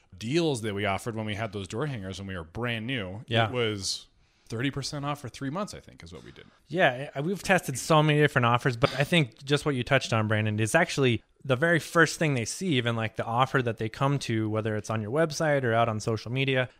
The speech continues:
Speaker 2: it should already be putting in their mind, like, planting that seed that this is recurring, right? So it's like when we, a lot of our offers are like, "Get fifty percent off your first
Speaker 1: Your first,
Speaker 2: clean,"
Speaker 1: yeah.
Speaker 2: or your seventy-five dollars off your first clean, or even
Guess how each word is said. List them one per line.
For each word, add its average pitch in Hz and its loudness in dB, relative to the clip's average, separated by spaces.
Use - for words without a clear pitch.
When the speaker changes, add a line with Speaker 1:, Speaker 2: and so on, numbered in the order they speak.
Speaker 2:
it 135 -4
should 190 2
already 165 4
be 147 -2
putting 165 0
in 147 0
their 123 -2
mind, 113 -2
like, 104 -12
planting 143 0
that 113 -2
seed 139 -2
that 113 -2
this 131 0
is 120 -2
recurring, 113 -4
right? 113 -8
So 120 0
it's 113 -2
like 117 -2
when 120 -2
we, 127 -2
a - -6
lot 131 4
of 131 2
our 120 6
offers 117 4
are 110 0
like, 104 -4
"Get 151 -2
fifty 151 -2
percent 135 0
off 127 4
your 120 2
first 120 -2
Speaker 1:
Your 110 0
first, 147 4
Speaker 2:
clean," 165 6
Speaker 1:
yeah. 104 -2
Speaker 2:
or 123 4
your 113 -2
seventy-five 151 4
dollars 139 0
off 139 0
your 117 -4
first - 2
clean, 175 2
or 139 4
even 147 0